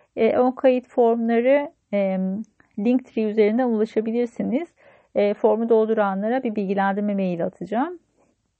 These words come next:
Aynı zamanda, e, bir de aylık astroloji buluşmalarına başlıyoruz. Bu da bir yeni aydan bir sonraki yeni aya kadar olan süreci kapsayacak. Aralık ayında başlıyorum çünkü önümüzde oldukça önemli bir güneş tutulması var. Ardından da bir ay tutulması yaşayacağız. O yüzden bu aylık geçiş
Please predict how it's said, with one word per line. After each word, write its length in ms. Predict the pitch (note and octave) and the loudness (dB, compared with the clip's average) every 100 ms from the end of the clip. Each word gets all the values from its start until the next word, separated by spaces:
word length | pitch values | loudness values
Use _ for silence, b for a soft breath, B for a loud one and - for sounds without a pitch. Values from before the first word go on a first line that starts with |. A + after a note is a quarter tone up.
| _ _ _ - | _ _ _ -12
Aynı 340 | - G#3+ A3 A3+ | 0 0 2 2
zamanda, 640 | A#3 A3 A3+ A#3 A#3+ A#3+ - | 2 2 0 4 4 4 0
e, 300 | G3+ G3+ G3 | 0 0 0
bir 140 | A#3+ A#3 | -2 2
de 180 | B3+ - | 2 2
aylık 380 | G#3 G#3+ A3+ | 2 0 0
astroloji 440 | G#3 G3+ G#3 G#3 G#3+ | -2 0 -2 -4 -4
buluşmalarına 720 | G3 - G3 F#3+ F#3+ G3+ A3 | -6 -4 -2 0 0 0 2
başlıyoruz. 640 | F#3+ F3+ - F3 G3+ E4 - B B B _ | 2 2 -2 -2 0 -2 -6 B B B _
Bu 100 | B3 | 2
da 120 | C4 | 2
bir 100 | C4+ | 2
yeni 280 | B3+ A#3+ A3+ | 0 0 0
aydan 360 | G3+ G3+ B3+ C#4 | 0 2 2 2
bir 120 | B3 | -2
sonraki 400 | A#3+ G#3 G#3 A#3 | -2 -4 -4 -2
yeni 220 | A3 G#3+ | -2 0
aya 200 | G#3+ G#3 | -2 -2
kadar 220 | G#3+ G3+ | -2 0
olan 240 | F#3+ F#3 F#3 | 0 0 -4
süreci 360 | - G3 G3+ | -2 -2 -2
kapsayacak. 840 | A3+ F#3 F#3 - F3 F3 C4 D#4+ D#4+ | -6 -6 -6 -4 -6 -2 -2 -2 0
Aralık 340 | A#3+ B3+ C4 | 2 2 2
ayında 240 | C4 A#3+ A3+ | 0 2 0
başlıyorum 420 | G#3 G#3 C4+ C#4+ | -2 -2 -6 -6
çünkü 140 | B3+ A#3 | -6 -4
önümüzde 360 | G#3+ G#3+ A3 | -4 -4 -2
oldukça 380 | G#3+ G#3+ A3+ - | -2 -2 -4 -2
önemli 420 | G#3 G3+ G3 G#3 | -2 0 -2 -2
bir 100 | G#3 | -4
güneş 300 | G3 G3 F#3+ | -2 -2 -4
tutulması 540 | - - F3+ F#3 F#3 A3 | -6 -8 -6 -6 -6 -2
var. 140 | C4 | 0
Ardından 580 | B3 F#3 F#3 F#3 G3 G3 | 2 2 2 -2 -2 -4
da 80 | G3+ | -2
bir 160 | F#3+ | 0
ay 80 | F#3 | 0
tutulması 540 | F#3 _ F3+ F3+ - F#3 | -4 _ -8 -8 -6 -8
yaşayacağız. 500 | F3+ F#3 A#3 C4+ B3+ | -8 -8 -2 -2 0
O 100 | G3 | -2
yüzden 400 | F#3+ G3+ G#3 G#3 | -2 -4 -4 0
bu 240 | A3 - | 0 2
aylık 360 | F#3 F3 F3 - | 2 2 -2 -4
geçiş 360 | F#3 - D#4+ | -4 -4 -6